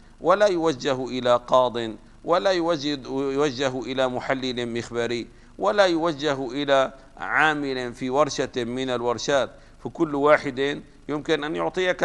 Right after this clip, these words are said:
كرتا ويقول: "تأتيني في عيادتي، في مكتبي، في دكاني". كل المصالح، لا أستثني مصلحة من المصالح أو عملا من الأعمال، لأنها تقوم إذا جئت إلى ذلك المكان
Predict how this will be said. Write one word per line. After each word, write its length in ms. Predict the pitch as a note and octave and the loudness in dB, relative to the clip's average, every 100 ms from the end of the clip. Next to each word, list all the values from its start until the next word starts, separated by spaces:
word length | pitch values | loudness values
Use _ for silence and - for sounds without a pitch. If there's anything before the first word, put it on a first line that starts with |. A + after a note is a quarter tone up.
| D#3+ | 0
كرتا 320 | F3+ D#3 - | 0 -2 -2
ويقول: 440 | B2+ C3 - C3+ A#2+ | -4 -4 -2 -4 -2
"تأتيني 560 | B2+ A#2 C#3+ C3+ B2 | -4 -4 -4 -2 -4
في 180 | A#2 B2+ | -4 -4
عيادتي، 680 | A2+ B2 C3 B2+ A#2+ B2+ A#2+ | -2 0 0 -2 -6 -8 -8
في 160 | B2 | -8
مكتبي، 560 | A#2 B2 - B2 A#2+ A#2+ | -6 -8 -4 -4 -4 -8
في 180 | A#2+ A2+ | -8 -8
دكاني". 680 | A#2+ - C#3 C#3 C3 A#2+ - - - - | -8 -2 2 4 2 -4 -8 -20 -20 4
كل 340 | A4+ C4 G#3 | 6 6 2
المصالح، 680 | E3+ C3+ A#2+ B2 A2 F#2 - | 0 0 0 2 2 0 -2
لا 280 | D#3+ A3 E3 | 4 4 4
أستثني 520 | D#3 E3+ D#3+ - C#3+ | -2 -2 -2 -4 -4
مصلحة 560 | B2+ B2 - C3+ B2 A2+ | -4 -4 0 0 0 -2
من 340 | A2 A#2+ B2+ | -6 -6 -6
المصالح 800 | A2+ G#2+ A2+ - D3 D#3 C#3 - A2+ - - - D#3+ | -6 -6 -6 2 4 4 2 -10 -12 -14 -20 0 2
أو 280 | E3+ A#2+ - - - | 2 0 -10 -14 0
عملا 500 | C#3+ F3+ D3+ B2+ A#2 | 2 4 0 -4 -4
من 340 | B2 E3+ E3+ | -2 -2 0
الأعمال، 680 | D3 C#3 C3+ C#3 E3+ F#3 F#3+ - - - | -2 0 0 0 -2 -2 -4 -14 -18 -10
لأنها 540 | G#3+ A#3+ G#3 G3+ F#3 | -4 -2 0 0 0
تقوم 600 | - F3+ - E3 C#3 C3+ | 2 2 2 -2 -2 -4
إذا 320 | D#3 D#3 D#3+ | -4 0 0
جئت 320 | D#3 F#3 D3+ | -2 -6 -4
إلى 280 | F3 D#3 D#3 | -4 -2 -2
ذلك 520 | D#3 D3+ E3+ D#3+ D3+ | 0 2 0 0 -6
المكان 680 | D#3 D3 D#3 - E3+ F#3 C#4+ | -6 -4 -6 -2 -2 0 -4